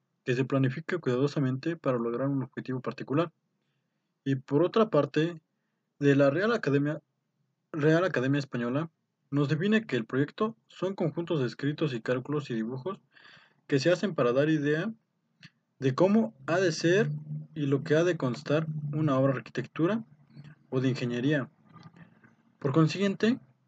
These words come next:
esto nos da a entender que un proyecto son el conjunto de ideas que se plantean para lograr un objetivo. Es lo mismo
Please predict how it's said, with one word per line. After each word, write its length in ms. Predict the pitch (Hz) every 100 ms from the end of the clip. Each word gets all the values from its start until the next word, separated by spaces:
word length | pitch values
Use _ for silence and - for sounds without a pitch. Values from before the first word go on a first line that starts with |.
| _ _ _ _ _
esto 340 | 185 214 - 220
nos 160 | 151
da 60 | 151
a 40 |
entender 460 | 165 165 135 135 147
que 100 | 135
un 120 | 156
proyecto 520 | - 160 160 - 170 - _
son 160 | 165
el 100 | 190
conjunto 420 | 156 143 151 160 156
de 120 | 123
ideas 360 | 113 123 151
que 140 | - 143
se 120 | 123
plantean 500 | 113 113 110 139 160 - - - - _
para 240 | 123 127 123
lograr 320 | 127 143 190
un 120 | 170
objetivo. 560 | 131 123 - 165 143 - _ _ _ _ _ _ _ _ _ _ -
Es 140 | 175
lo 80 | 214
mismo 500 | 196 190 180 208 220